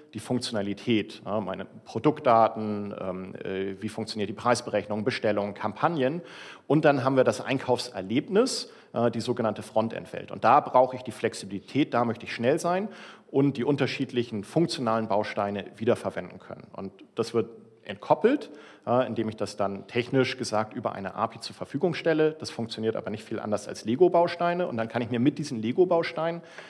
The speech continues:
meine Welten so zusammenbauen, wie ich es brauche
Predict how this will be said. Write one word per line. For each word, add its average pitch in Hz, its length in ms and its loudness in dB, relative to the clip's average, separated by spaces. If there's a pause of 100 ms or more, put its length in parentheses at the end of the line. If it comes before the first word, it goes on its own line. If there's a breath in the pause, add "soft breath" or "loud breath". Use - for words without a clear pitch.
(140 loud breath)
meine 127 340 2
Welten 127 300 4
so 127 160 2
zusammenbauen, 131 840 0 (380 loud breath)
wie 139 220 2
ich 170 100 0
es 110 140 -4
brauche 143 520 4